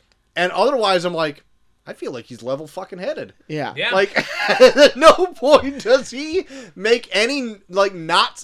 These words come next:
Speaker 1: any sense at, at all.
Speaker 3: Yeah.
Speaker 2: If
Speaker 1: There
Speaker 2: he was in this town, he'd be a member of what my dad calls the Dead Pecker Club.
Speaker 1: Yeah.
Speaker 3: Yep.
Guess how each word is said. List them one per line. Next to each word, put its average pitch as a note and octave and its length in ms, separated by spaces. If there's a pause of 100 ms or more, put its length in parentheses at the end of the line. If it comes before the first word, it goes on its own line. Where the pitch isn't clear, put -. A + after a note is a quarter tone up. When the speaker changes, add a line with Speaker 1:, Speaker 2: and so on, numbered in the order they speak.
Speaker 1:
any G#3 260
sense G3+ 360
at, E3 240
at E3 180
all. B2 280
Speaker 3:
Yeah. G3 260 (320)
Speaker 2:
If G3 100
Speaker 1:
There G3 80
Speaker 2:
he D4+ 80
was D4 180
in C#4 100
this B3+ 160
town, A3+ 260
he'd A3 160
be A3+ 140
a G#3 60
member F#3+ 320
of F#3 80
what F#3+ 120
my F#3 140
dad E3+ 320
calls F3 340
the E3 160
Dead E3+ 340
Pecker F3+ 300
Club. C3 500
Speaker 1:
Yeah. A3+ 260
Speaker 3:
Yep. F3 200